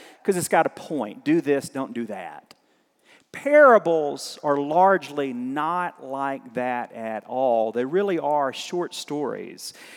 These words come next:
and they give us something of the mind and the imagination of Jesus as a storyteller. So, let's start with the beginning of the story,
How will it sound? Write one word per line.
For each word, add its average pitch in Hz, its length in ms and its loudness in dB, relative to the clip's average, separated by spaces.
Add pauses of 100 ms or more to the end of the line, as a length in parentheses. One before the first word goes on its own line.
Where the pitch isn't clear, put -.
(200)
and 156 160 -4
they 151 80 2
give 180 240 2
us 156 120 -2
something 160 400 -6
of 127 80 -10
the 127 80 -4
mind 147 500 -2
and 123 100 -6
the 127 60 -4
imagination 135 680 -2
of 107 80 -8
Jesus 127 840 -4 (180)
as 117 420 -6
a - 120 -16
storyteller. 123 1080 -4 (1500)
So, - 400 4 (1200)
let's 165 200 -4
start 151 220 0
with 135 120 -6
the 120 60 -6
beginning 110 500 -8
of 95 80 -18
the 98 80 -16
story, 87 560 -12